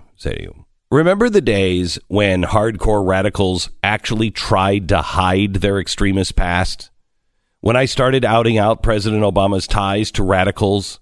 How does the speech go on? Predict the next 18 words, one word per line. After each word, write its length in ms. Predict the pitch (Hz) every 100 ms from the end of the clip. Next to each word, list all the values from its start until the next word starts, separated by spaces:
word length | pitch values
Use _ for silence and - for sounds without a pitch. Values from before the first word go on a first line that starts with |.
| _
his 200 | 127 120
P 280 | - 135 131
R 200 | 110 120
team 480 | - 123 123 123 113
went 180 | 107 104
out 340 | 98 101 -
in, 300 | 101 90 92 - - _
in 260 | - 107 98
super 600 | - - 151 147 143 139
all-out 400 | - 135 131 127
denial 560 | 107 107 107 113 113 113
and 160 | 98
protect 460 | 95 101 - 107 -
mode. 440 | 110 107 113 101 - 85
Do 80 |
you 60 | 107
remember 420 | 110 127 170 117
that? 340 | 76 55 -